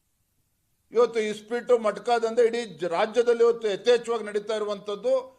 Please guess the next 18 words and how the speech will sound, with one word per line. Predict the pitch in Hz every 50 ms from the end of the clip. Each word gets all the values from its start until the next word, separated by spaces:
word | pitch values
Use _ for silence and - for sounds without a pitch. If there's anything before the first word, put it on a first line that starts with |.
| _ _ _ -
ಇದಕ್ಕೆ | 185 202 202 208 180
ಏನೂ | 165 160 190 226 254 269 262
ಲಂಗು | 254 233 240 247 247 240
ಲಗಾಮು | 240 226 220 233 233 233 226
ಇಲ್ಲ | 214 208 214
ಇವತ್ತು | 214 202 196 202 196
ರಾಜ್ಯದಲ್ಲಿ. | 180 180 180 175 185 185 180 180 165 143 107 - - _ _ _ _ _ _ _ _ _ _ _ _ _ _ _ _ _ _ _ _ _ _ _ _ _ _ _ _ _ _ _ _ _ _ _ _ _ _ _ _ _ _ _ _ _ _ _ _ _ _ _ _ _ _ _ _ _ _ _ _ _ _ _ _
ಇಷ್ಟಾದರೂ | 156 - - - - 180 185 220 233 262 262 254 254
ಸಹ | - 226 226 220 214 196 160 123 - - - _ _ _ _ _ _ _ _ _ _ _ _ _ _ _ _ _ _ _ _ _ _ _ _ _ _ _ _ 107
ನುಡಿದಂತೆ | 120 151 196 214 262 247 254 247 240 247 240
ನಡೆದ | 233 233 233 233 233
ಸರ್ಕಾರ | 214 - 220 214 208 214 226 220 214 214
ಅಂತೇಳಿ | 208 208 208 - 226 226
ಇವತ್ತು | 240 233 226 233 226 226 220 202 185 165 - - _ _ _ _ _ _ _ _ _ _ _ _ _ _ _ _ _ _ _ _ _ _ _ _ _ _ _ _ _ _ _ _ _ _ _ _ _ _ _ -
ಕಾಂಗ್ರೆಸ್ | 185 208 220 233 233 240 226 226 -
ಇವತ್ತು | 220 226 226 226 226 220
ಬೀಗ್ತಾ | 185 156 180 202 208 208 208 214 202
ಇದ್ದಾರೆ. | 196 190 170 175 175 165 135 107